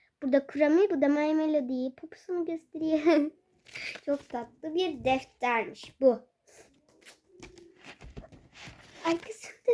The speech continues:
da bir tane Chromie karşılıyor bizi. Ve çok tatlı ürünler aldım burada. Çok güzel ürünlermiş bunlar.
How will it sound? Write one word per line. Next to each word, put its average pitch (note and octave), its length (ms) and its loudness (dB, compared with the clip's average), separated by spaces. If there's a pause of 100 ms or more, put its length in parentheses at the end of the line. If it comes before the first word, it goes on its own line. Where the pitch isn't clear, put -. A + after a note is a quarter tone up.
da B4+ 120 0
bir - 100 -20
tane C5 420 6 (120)
Chromie E5 480 -2
karşılıyor C5 840 0
bizi. B4 460 -6 (1300)
Ve D#4+ 300 4
çok - 280 -8
tatlı E4 420 -4
ürünler E4+ 360 2
aldım F4 400 2
burada. D4 580 0 (2500)
Çok - 300 -10
güzel C4 380 0
ürünlermiş C#4 1080 0
bunlar. C4 760 -2